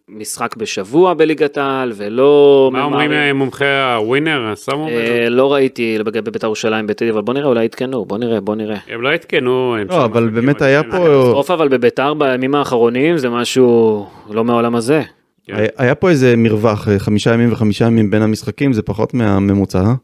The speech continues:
Speaker 1: כן.
Speaker 3: אבל זה יפסיק ב-, בשבוע אחרי זה כשתתחיל הליגה האירופית. טוב, גידי,
Speaker 2: איך ש-, איך
Speaker 3: מה, מה, מה המצב של בית"ר? הם, אה, יביאו מאמן חדש עד המשחק?
Speaker 2: לא,
Speaker 3: מה?
Speaker 2: לא, ממש לא.
Speaker 3: זה יהיה גל, אה,
Speaker 2: גל,
Speaker 3: כהן?
Speaker 2: גל כהן, כן.
Speaker 3: כן?
Speaker 2: אני חושב שאיך,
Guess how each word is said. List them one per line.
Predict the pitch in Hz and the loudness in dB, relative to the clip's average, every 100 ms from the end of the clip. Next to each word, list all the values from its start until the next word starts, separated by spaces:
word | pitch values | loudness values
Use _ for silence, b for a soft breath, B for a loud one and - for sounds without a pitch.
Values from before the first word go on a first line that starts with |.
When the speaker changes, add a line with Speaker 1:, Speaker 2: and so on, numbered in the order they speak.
| _ - | _ -8
Speaker 1:
כן. | 117 95 | -6 -4
Speaker 3:
אבל | 98 98 | -4 0
זה | 101 | 2
יפסיק | 101 - 131 - | 2 2 -4 0
ב-, | 95 90 90 90 | 2 4 4 2
בשבוע | 85 - 87 92 | -2 -6 -2 -2
אחרי | 95 | -2
זה | 92 | -6
כשתתחיל | 92 104 - - 95 | -6 -12 -14 -8 -2
הליגה | 95 95 | 0 2
האירופית. | 98 92 - 101 | 2 2 -2 -4
טוב, | 101 | -6
גידי, | 104 127 135 - | -6 -2 -2 -4
Speaker 2:
איך | 127 151 | -6 -6
ש-, | - - - | -6 -14 -12
איך | - 113 | -6 -4
Speaker 3:
מה, | 123 | -2
מה, | 120 - - 135 147 | -4 -2 0 2 2
מה | 123 113 135 143 143 147 | 2 2 2 2 2 2
המצב | 139 143 147 | 2 0 -2
של | 147 | -2
בית"ר? | 127 131 139 104 | 0 2 2 2
הם, | 95 | 2
אה, | 90 87 87 87 87 87 90 95 - | 2 2 0 0 -2 -2 -4 -8 -8
יביאו | 92 85 107 | -4 0 2
מאמן | 107 95 | 2 2
חדש | 113 98 147 190 | 0 0 0 0
עד | 202 | -2
המשחק? | 202 196 190 175 | -2 -2 -4 -4
Speaker 2:
לא, | 107 | -6
Speaker 3:
מה? | |
Speaker 2:
לא, | 95 87 | -6 -4
ממש | 90 95 95 - | -2 -2 -2 -4
לא. | 85 - | -10 -6
Speaker 3:
זה | 104 | 2
יהיה | 104 110 107 | 4 4 2
גל, | 107 113 110 110 | 2 2 4 2
אה, | 107 | 2
Speaker 2:
גל, | 110 123 | 0 -2
Speaker 3:
כהן? | 120 107 | -2 -2
Speaker 2:
גל | 117 110 | -2 -2
כהן, | - 104 92 87 | -2 0 0 -2
כן. | 95 87 - | -6 -6 -8
Speaker 3:
כן? | 117 - | -12 -8
Speaker 2:
אני | 110 | -2
חושב | 151 | -2
שאיך, | 135 151 139 | 0 -2 0